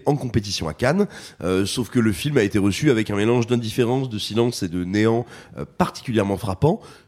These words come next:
D'autant plus frappant que Little Joe, c'est, qu'est-ce que c'était ? Little Joe, c'était, on va dire, une relecture des invasions de pro-, de l'invasion des profanateurs de sépulture avec des plantes. Euh, très froide, très drôle, mais, euh, effectivement, euh, un film qui,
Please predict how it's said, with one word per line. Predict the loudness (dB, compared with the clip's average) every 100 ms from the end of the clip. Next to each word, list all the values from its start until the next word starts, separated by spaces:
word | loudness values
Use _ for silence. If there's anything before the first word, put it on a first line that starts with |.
| -2
D'autant | 0 2
plus | -2
frappant | -2 -2 0
que | 0
Little | 0 2 0
Joe, | 2 2 0
c'est, | -2
qu'est-ce | -4 -2
que |
c'était ? | -2 -2
Little | -2 -2 -2
Joe, | 0 0
c'était, | 0 0 0 0 -8 -12 -4
on |
va | -2
dire, | 2 4
une | 4
relecture | 4 2 0 2 4
des | 6 4 4
invasions | 2 2 2
de |
pro-, | 2 2
de | 4
l'invasion | 6 4 2 2
des | 0
profanateurs | -2 -2 -2 -4
de | -4
sépulture | -6 -6 0 4 4 2 -12 -10
avec | -4 -2
des | -2
plantes. | 0 0 0 -6 -18 -14 -4
Euh, | -2 -2 -4 -16 -12
très | -8
froide, | -4 0 2 2 0 -4 -20 _ -10
très | -4 -2
drôle, | 2 4 4 2 -4 -8
mais, | 0 4 4 4
euh, | 4 2 2
effectivement, | -2 -4 -2 0 2
euh, | 2 0 -2
un |
film | -4 -4 -4
qui, | -2 -4